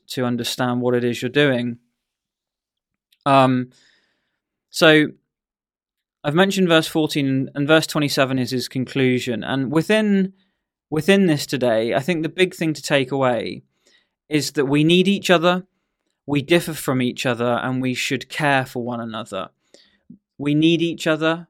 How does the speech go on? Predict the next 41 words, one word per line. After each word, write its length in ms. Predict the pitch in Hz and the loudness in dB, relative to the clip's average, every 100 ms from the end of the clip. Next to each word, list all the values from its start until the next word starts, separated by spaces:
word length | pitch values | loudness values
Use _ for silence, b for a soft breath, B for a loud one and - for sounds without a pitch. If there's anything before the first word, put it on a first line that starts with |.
| _ _ - | _ _ -12
we 140 | 139 | -4
need 180 | 151 151 | 0 0
our 120 | 135 | -2
differences, 960 | 135 143 - 147 - 151 147 147 - - _ | -2 -6 -4 -8 -6 -4 -4 -6 -12 -14 _
we're 280 | 131 135 127 - _ | -4 -4 -4 -10 _
individually, 840 | 147 143 131 143 135 139 139 143 143 _ _ _ _ - | -2 -2 0 -2 -2 -4 -4 -6 -12 _ _ _ _ -6
and 180 | 139 135 | -2 -2
we 80 | |
should 180 | 131 131 | -4 -6
be 60 | 123 | -8
caring 420 | - 135 131 127 | -6 -2 -2 -4
for 320 | - 123 117 | -8 -8 -8
each 240 | 113 - 127 | -10 -10 -10
other. 140 | 117 | -10
That's 360 | 123 143 - 139 | -2 -2 -2 -4
really 240 | 147 135 | -2 -2
what 200 | 123 - | -4 -6
Paul's 300 | - 127 123 | -8 -6 -4
going 300 | 127 123 127 | -4 -4 -4
after 360 | 131 135 135 123 | -4 -6 -8 -12
here. 80 | |
But 120 | 117 - | -8 -8
I 60 | |
think, 280 | 160 - - _ _ _ - | -6 -8 -8 _ _ _ -18
I 80 | |
think 220 | 139 185 165 | -6 -4 -4
there's 120 | 156 | -2
more 160 | 160 | 0
nuance, 680 | 151 147 131 127 113 - - - | 2 2 2 0 -4 -10 -12 -8
and 100 | 139 | -6
that's 200 | 135 - | -6 -6
what 80 | 120 | -6
I'm 80 | 131 | -6
gonna 120 | 127 | -8
try 400 | - 131 127 127 - | -6 -4 -2 -4 -10
and 100 | 123 | -8
help 200 | 123 120 | -8 -8
us 160 | - | -10
look 200 | 127 120 | -10 -8
at 160 | 127 - | -10 -6
now. 380 | 135 127 101 | -6 -4 -6